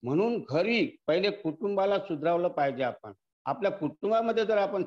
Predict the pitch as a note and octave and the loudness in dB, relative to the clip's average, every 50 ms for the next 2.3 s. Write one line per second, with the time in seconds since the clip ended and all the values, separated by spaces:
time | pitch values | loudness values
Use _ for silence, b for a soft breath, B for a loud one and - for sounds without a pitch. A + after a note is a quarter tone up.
0 | - - D#3+ E3 E3 C#3+ C#3+ C#3+ C3 B2 B2 A#2+ A#2+ B2+ D3 F3+ G3 F#3+ G3 b | -4 -4 -2 -2 0 0 2 2 2 0 0 -2 -2 -2 0 0 -2 -2 -6 b
1 | b b b - D#3+ D#3 D#3 D#3 D3+ - D3+ - G3 G3+ A3 A3 A3 G#3+ F#3+ G3+ | b b b -8 -4 -2 0 0 0 -2 -4 -2 0 0 2 2 2 2 2 0
2 | G#3 F#3 G#3 G3+ - | 0 2 2 0 0